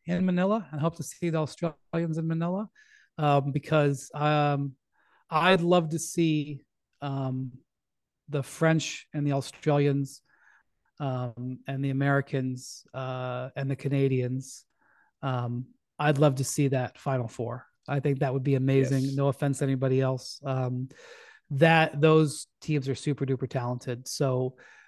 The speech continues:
Speaker 1: that would be awesome to watch, uh, over the course of a couple of days, uh, in September. Um, but there's a long way to go between now and then, both
Speaker 2: Yep.
Speaker 1: physically and, and literally.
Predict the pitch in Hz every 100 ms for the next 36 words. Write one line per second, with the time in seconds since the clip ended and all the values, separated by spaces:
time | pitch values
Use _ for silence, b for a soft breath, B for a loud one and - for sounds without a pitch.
0 | B 170 170 147 156 143 131 135 131 127
1 | 127 120 - - 143 131 127 131 - 135
2 | - 127 131 127 127 131 127 123 120 139
3 | 131 127 127 127 - 131 120 120 - _
4 | _ - 139 131 123 123 131 B B B
5 | B B B - 143 143 139 143 156 160
6 | 160 151 147 135 - 139 139 139 135 139
7 | 127 123 120 131 127 - 147 139 117 131
8 | 139 131 127 127 131 123 131 131 120 127